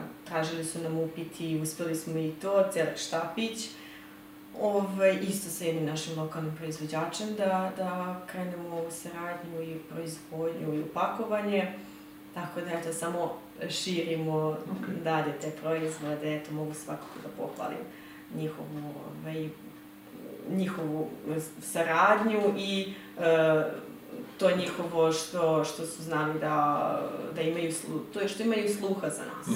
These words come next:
Speaker 2: Mhm. Reci mi, zanima me, ovaj, e, što se tiče odluka koje donosiš, a da su vezane za, za firmu, e, pretpostavljam da,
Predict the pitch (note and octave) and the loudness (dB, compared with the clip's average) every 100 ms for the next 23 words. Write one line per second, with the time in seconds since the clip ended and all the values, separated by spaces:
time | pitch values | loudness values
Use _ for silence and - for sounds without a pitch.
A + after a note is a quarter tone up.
0 | - - F#3+ F#3+ - - D3+ - - C#4+ | 0 2 0 0 -6 -8 -8 -6 -4 -4
1 | - - - - - - - G#3+ - C4 | -6 -10 -12 -12 -12 -12 -2 0 2 4
2 | G3 E3 G3 G#3+ F#3+ - C#3+ - A2+ A2+ | 8 10 10 8 8 6 2 0 -2 0
3 | A#2 A#2 A2+ A2 A2+ A2+ A2+ - A2+ A2 | 2 4 4 6 8 8 6 2 0 2
4 | G#2+ G#2 G#2 G#2 G#2 - - - - - | 6 8 6 6 0 -10 -16 -18 -18 -12
5 | A2 - D3 D3 B2 C#3 A#2+ A2 G#2 G2+ | -12 -10 -8 -2 4 6 4 0 -2 0
6 | G#2+ G2 A2 A#2+ - F#3 E2+ - - - | 2 4 4 2 -2 -4 -6 -8 -12 -18
7 | - - - F#2 F#2 G2 F#2+ F#2+ G2+ F#2+ | -20 -20 -10 -2 4 4 4 8 12 12
8 | F2+ F2+ E2+ F2 F2 - F#2 - E2+ E2 | 10 2 2 0 0 -2 -4 -4 -4 -2
9 | E2+ F#2+ - - - - - - - - | 2 2 0 -6 -16 -18 -18 -18 -18 -14
10 | - - F#3+ G3+ - F#2+ - G#2 - A#2 | -14 -8 0 6 6 6 2 0 6 10
11 | A#2+ C#3 A#2+ A2 G#2 G#2 G2+ | 10 12 12 12 10 12 12